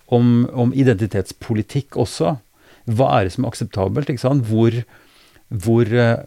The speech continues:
annerledes kan man være, og likevel være en del av et fellesskap? Ikke sant? Det å bli tatt imot på Island, og bli om-,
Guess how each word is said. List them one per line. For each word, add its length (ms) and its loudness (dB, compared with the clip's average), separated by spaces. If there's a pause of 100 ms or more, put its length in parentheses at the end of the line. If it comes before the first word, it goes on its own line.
(140)
annerledes 520 2
kan 120 -2
man 140 0
være, 420 2
og 140 -2
likevel 320 -2
være 140 0
en 100 0
del 260 0
av 140 -2
et 140 -4
fellesskap? 560 -4 (560)
Ikke 80 -20
sant? 160 0
Det 80 4
å 40 2
bli 100 0
tatt 340 -6
imot 240 0
på 120 -2
Island, 380 0
og 140 -2
bli 100 0
om-, 240 -2